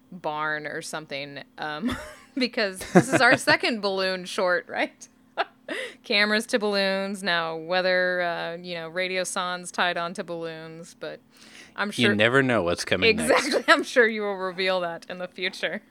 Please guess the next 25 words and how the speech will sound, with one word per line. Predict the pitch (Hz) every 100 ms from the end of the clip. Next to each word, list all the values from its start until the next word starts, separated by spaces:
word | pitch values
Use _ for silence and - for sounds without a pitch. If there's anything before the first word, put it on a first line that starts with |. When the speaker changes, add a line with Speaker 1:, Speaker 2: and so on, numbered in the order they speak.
| -
Speaker 1:
<laughs> | 214 - - - -
Um, | 240 233 107
Speaker 2:
<laughs> | 135 - 403 - -
Speaker 1:
but | 277
weather | 330 440
balloons | 392 349 330
are | 320
really | 294 311 277
cool. | - 330 214 165
I | 160
don't | 208
know | 214 214 214 214
how | 226
many | 226 220
people | 196 240 226 190 -
actually | 202 - 226
get | 196
a | 180
chance | - 202 196 185 -
to | - 170 165 165 165 - - _
either | 196 180 175
see | 175 - 233
them | 202 180 170
launched | 196 202 175 185 - -
or | 170 170 170